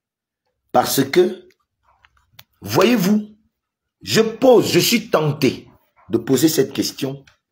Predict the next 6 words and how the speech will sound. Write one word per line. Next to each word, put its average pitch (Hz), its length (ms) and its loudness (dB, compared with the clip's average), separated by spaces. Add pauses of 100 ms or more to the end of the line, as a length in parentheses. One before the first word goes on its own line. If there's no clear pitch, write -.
(1600)
à 113 120 0
monsieur 131 880 0 (180)
Leni 113 300 0
Dandjogo, 98 840 -2
Kamitatu, 92 760 -4
euh, 76 340 -14